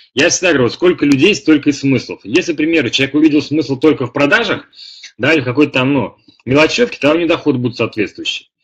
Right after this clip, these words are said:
Если человек увидит смысл бизнеса в том, о чем мы сегодня с вами будем говорить, тогда у него и доходы будут совершенно другие.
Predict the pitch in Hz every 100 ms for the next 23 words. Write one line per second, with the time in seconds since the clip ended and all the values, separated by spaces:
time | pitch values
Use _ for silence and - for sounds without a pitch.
0 | _ _ - 156 147 143 156 151 151 143
1 | - 147 139 139 147 135 120 - 143 135
2 | - 139 131 131 135 127 127 131 127 127
3 | 135 123 143 185 113 123 131 143 131 127
4 | 113 107 104 - 95 - 95 87 90 85
5 | 73